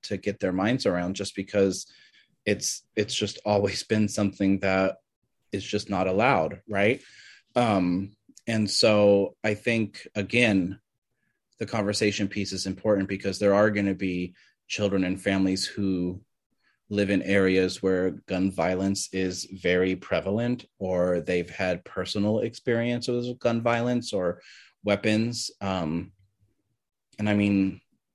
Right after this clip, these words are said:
nowadays it's like, that is almost everybody, you know, everyone is, is dealing with these things in their own way. And so I feel like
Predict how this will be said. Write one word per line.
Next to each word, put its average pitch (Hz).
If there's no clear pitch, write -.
nowadays 104
it's -
like, 85
that 95
is 92
almost 104
everybody, 85
you 92
know, 87
everyone 87
is, 92
is 92
dealing 95
with 87
these 87
things 87
in 80
their 80
own 80
way. 85
And 78
so 85
I 107
feel 101
like 90